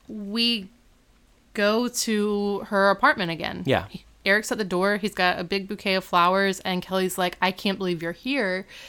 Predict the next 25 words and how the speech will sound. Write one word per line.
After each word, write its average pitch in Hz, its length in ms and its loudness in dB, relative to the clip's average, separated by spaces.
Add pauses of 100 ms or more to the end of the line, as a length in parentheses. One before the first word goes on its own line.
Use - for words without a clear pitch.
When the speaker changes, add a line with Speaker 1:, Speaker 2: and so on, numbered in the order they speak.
(340)
Speaker 1:
And 220 160 4
he's 233 200 2
like, 214 140 -2
"Why 196 520 -2
can't 220 240 -4
you 214 100 0
believe 202 220 0
I'm 180 140 0
here?" 233 260 0
And 185 120 0
she's 196 200 -6
like, 185 140 -2 (140)
"Most 190 400 0
people 339 340 2
meet 220 260 2
Ryan, 202 280 2
they 170 120 0
don't 190 200 -4
come 180 180 -2
back." - 540 -6 (640)
And 190 200 2
he 190 120 4
was 190 200 0
like, 185 320 -2
"That's - 720 0